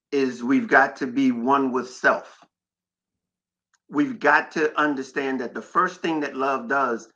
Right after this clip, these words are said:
is it allows us to be one with self. See, because until we can develop and accept and, and come into a knowledge as to what we have to offer,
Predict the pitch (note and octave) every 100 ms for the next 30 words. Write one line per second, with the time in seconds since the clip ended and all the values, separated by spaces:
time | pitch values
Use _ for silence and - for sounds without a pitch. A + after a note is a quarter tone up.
0 | _ _ - C#3 C3 C3+ C3 - A#2 A2+
1 | C3 D3+ D3+ - - D3 - B2+ B2+ A#2+
2 | G#2+ G#2 C3+ C3 A2+ A#2 A2+ - A#2+ G2+
3 | D#2 - _ _ _ _ _ _ - E3+
4 | E3 E3 D#3 C#3 C3 - G3+ F3+ E3 D#3+
5 | - _ _ _ - E3 D3 C3+ B2 B2
6 | _ - - C3+ G#2+ - F4 E4+ G2+ -
7 | _ - C#3 A2+ - - E3 B2+ - -
8 | C3 A#2+ A#2 - B2+ A#2+ - E3+ D#3+ D3
9 | D#3 B2+ A#2 D#3 D#3 C3 G#2 - _ _
10 | - C3+ - B2+ A2+ A2 C#3 F#3+ B2 D3
11 | E3+ - D3+ D3+ D3+ - D3 C#3 - C3
12 | C3+ C#3+ - C3 - -